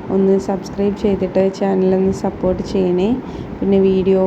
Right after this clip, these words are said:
മുഴുവനായിട്ടും സ്കിപ്പ് ചെയ്യാതെ ഒന്ന് കാണാൻ ശ്രമിക്കണേ. പിന്നെ കൂടാതെ ഞങ്ങളിടുന്ന എല്ലാ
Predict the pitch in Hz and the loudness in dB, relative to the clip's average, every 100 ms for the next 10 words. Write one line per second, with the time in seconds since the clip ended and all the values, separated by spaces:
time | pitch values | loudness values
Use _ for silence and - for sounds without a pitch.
0 | 190 190 185 190 208 208 196 196 196 196 | 2 2 2 2 0 0 0 0 -2 -4
1 | - 190 - 196 208 190 185 180 185 185 | -6 -4 -4 -2 0 0 0 0 0 0
2 | 185 196 180 175 180 185 - 185 175 170 | -2 -2 -2 0 0 -2 -2 -2 -2 -2
3 | 175 214 254 - - - - 190 196 190 | 0 0 -2 -6 -12 -12 -6 -2 0 0
4 | 196 190 190 185 185 185 - - - - | 0 2 0 0 0 0 -2 -4 -6 -10
5 | - - - - - 196 196 196 196 196 | -12 -12 -12 -8 -2 0 2 2 0 0
6 | 196 190 190 185 185 196 | 0 0 0 0 0 0